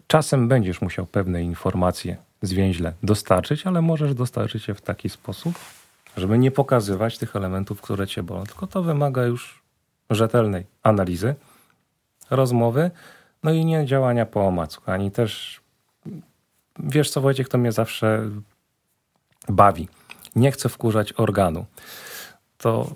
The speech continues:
macie naprzeciwko siebie potężną korporację, która zatrudnia dziesiątki tysięcy ludzi, która działa też według określonych, e,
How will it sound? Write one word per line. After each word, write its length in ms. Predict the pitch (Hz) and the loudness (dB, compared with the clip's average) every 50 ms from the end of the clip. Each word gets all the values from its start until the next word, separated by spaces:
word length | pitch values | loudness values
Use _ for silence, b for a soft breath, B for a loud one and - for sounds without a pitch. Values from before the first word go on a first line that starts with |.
| 170 175 _ - 240 _ _ _ _ _ _ - | -16 -18 _ -20 -20 _ _ _ _ _ _ -10
macie 420 | 123 120 120 139 165 175 - 196 | -4 0 2 2 2 2 0 0
naprzeciwko 560 | 180 170 - - 139 - - 143 - - 131 | 0 0 0 -2 -4 -4 -4 -10 -4 -4 -4
siebie 280 | 120 - - 113 123 123 | -2 -2 -4 -4 -4 -4
potężną 520 | - - 104 - 107 110 110 107 113 104 | -4 -6 -4 -2 -2 -2 0 0 -4 -4
korporację, 640 | - - 101 92 - - 92 82 - - - - - - _ _ _ _ _ _ _ _ _ _ | -2 -4 -6 -6 -4 -6 -6 -6 -6 -12 -12 -16 -18 -18 _ _ _ _ _ _ _ _ _ _
która 360 | - - 131 135 131 131 120 | -8 -2 0 2 2 2 2
zatrudnia 480 | 104 110 101 - - 120 113 117 113 104 | 2 -2 -4 -2 -4 -2 0 0 -2 -2
dziesiątki 540 | 101 101 - - 110 110 110 - - 110 | -4 -8 -6 -4 -4 -4 -4 -6 -12 -8
tysięcy 460 | - - 98 - 98 98 95 - - 92 | -8 -8 -8 -4 -4 -4 -4 -4 -8 -8
ludzi, 340 | 82 87 90 90 101 104 | -6 -6 -6 -4 -4 -6
która 400 | 101 - - 107 104 101 101 95 | -6 -6 -6 -6 -4 -2 -2 -4
działa 340 | 85 85 90 87 90 92 92 | -4 -6 -6 -6 -4 -4 -6
też 320 | - - 95 92 90 90 85 | -6 -6 -8 -8 -8 -8 -6
według 480 | 87 87 85 87 92 92 90 - - | -4 -4 -4 -4 -4 -6 -6 -6 -10
określonych, 800 | 92 - - - 87 - - 92 90 87 87 82 82 - _ _ - | -12 -10 -8 -10 -10 -6 -4 -2 -2 -2 -2 -4 -6 -10 _ _ -10
e, 140 | 95 - | -8 -8